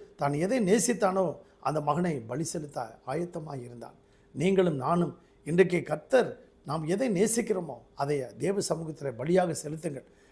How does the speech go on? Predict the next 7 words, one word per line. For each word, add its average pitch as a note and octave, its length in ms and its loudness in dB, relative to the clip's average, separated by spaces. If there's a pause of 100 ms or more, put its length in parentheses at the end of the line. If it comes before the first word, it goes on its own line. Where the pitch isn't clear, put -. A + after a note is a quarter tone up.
(140)
நீங்கள் C#3 300 0
ஆட்டுக்குட்டி G3+ 480 2
தான் A#3+ 180 2
நினைச்சிருப்பீங்க, F3 540 0 (320)
கர்த்தர் G3 440 4
உங்களுக்காக F#3+ 460 2
பெரிய A3+ 360 2